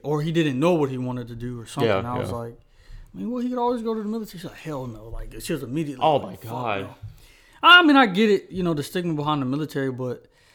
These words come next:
Speaker 1: I was like, that shit helps out too. I mean,
Speaker 2: Well, I think when people think about the military, they think of infantry.
Speaker 1: yeah, they just think they're going straight out to the fucking wolves.
Speaker 2: Yeah,
Speaker 1: Here's,
Speaker 2: yeah,
Speaker 1: here's,
Speaker 2: yeah.
Speaker 1: here's your rifle.
Speaker 2: I'm not
Speaker 1: Here's your
Speaker 2: gonna lie,
Speaker 1: rifle.
Speaker 2: I was, I was pretty ignorant too. I, like,
Speaker 1: Yeah.
Speaker 2: uh, be-, before you joined the military, you and Paul,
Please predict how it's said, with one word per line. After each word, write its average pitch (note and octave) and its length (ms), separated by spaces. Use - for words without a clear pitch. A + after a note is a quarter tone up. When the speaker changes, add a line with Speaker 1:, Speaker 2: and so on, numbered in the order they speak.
Speaker 1:
I E3+ 40
was E3 60
like, D#3+ 80
that A3 160
shit A#3 140
helps F3 200
out D3+ 180
too. A3 260
I E3 40
mean, D3 420
Speaker 2:
Well, G3 140
I G#3+ 80
think C4 140
when B3 100
people G#3+ 260
think G3 160
about F3+ 140
the B2 60
military, D#3 360
they B2+ 100
think C#3+ 160
of - 120
infantry. G#2 540
Speaker 1:
yeah, C3+ 140
they C3+ 140
just C3 160
think C3+ 180
they're B2+ 100
going B2 260
straight B2+ 340
out B2 200
to A#2+ 100
the A#2 120
fucking B2+ 360
wolves. B2+ 520
Speaker 2:
Yeah, G3 340
Speaker 1:
Here's, F3 100
Speaker 2:
yeah, G3+ 60
Speaker 1:
here's, E3 120
Speaker 2:
yeah. E3 160
Speaker 1:
here's - 140
your E3+ 100
rifle. E3+ 340
Speaker 2:
I'm E3 80
not G3 60
Speaker 1:
Here's G3 120
your F#3 80
Speaker 2:
gonna D#3 100
lie, D3+ 100
Speaker 1:
rifle. D3 140
Speaker 2:
I - 20
was, F#3 200
I D#3 120
was F3 140
pretty C3+ 260
ignorant A2 360
too. A2+ 140
I, A#2 220
like, B2+ 160
Speaker 1:
Yeah. C#3+ 160
Speaker 2:
uh, C#3 40
be-, C#3+ 160
before C#3 300
you D3 140
joined B2 220
the G#2 40
military, G#2+ 360
you C3 120
and A2+ 120
Paul, A#2 480